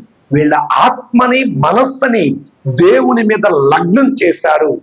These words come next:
అందుకే దేవునికి ప్రియమైన బిడ్డలయ్యారు. దేవుని బిడ్డలారా, దేవుని బిడ్డలారా, వింటున్నారా? పునీత అన్నమ్మ జ్వాక్యముల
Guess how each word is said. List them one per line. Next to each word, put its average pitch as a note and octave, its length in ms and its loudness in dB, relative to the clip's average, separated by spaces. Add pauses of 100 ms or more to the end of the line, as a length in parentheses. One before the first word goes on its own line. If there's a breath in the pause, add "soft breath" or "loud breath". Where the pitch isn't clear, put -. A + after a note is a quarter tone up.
(460)
అందుకే A3 440 2
దేవునికి F#3+ 960 0 (300)
ప్రియమైన F#3 420 -2 (160)
బిడ్డలయ్యారు. E3 680 0
దేవుని F3 320 0
బిడ్డలారా, - 480 -8 (1200)
దేవుని C3+ 320 2
బిడ్డలారా, C#3 440 0
వింటున్నారా? D3+ 720 -2 (680)
పునీత D#3+ 300 0
అన్నమ్మ D3 720 0
జ్వాక్యముల D3 1080 0